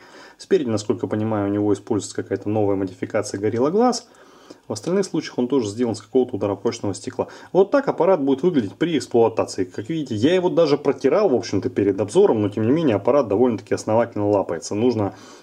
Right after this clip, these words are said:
держать под руками какую-то тряпочку, чтобы смотрелся он более или менее интересно. Ну вот, а, снаружи видно камеру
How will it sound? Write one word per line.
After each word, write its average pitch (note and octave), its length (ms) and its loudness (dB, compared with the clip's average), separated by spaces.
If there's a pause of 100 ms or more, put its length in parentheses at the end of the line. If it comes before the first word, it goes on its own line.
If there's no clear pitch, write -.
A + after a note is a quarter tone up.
(140)
держать A#2+ 540 -2
под A2 100 0
руками G#2+ 320 0
какую-то - 280 -4
тряпочку, - 360 0
чтобы F#2 200 -8
смотрелся A2 440 0
он G2 80 -2
более G#2+ 220 -2
или F#2 60 -2
менее G2 240 -4
интересно. F#2 440 -8
Ну F3+ 140 -4
вот, C3+ 240 -2 (800)
а, F#2 180 -4
снаружи G#2 440 -2
видно F2+ 260 -6
камеру G3 480 0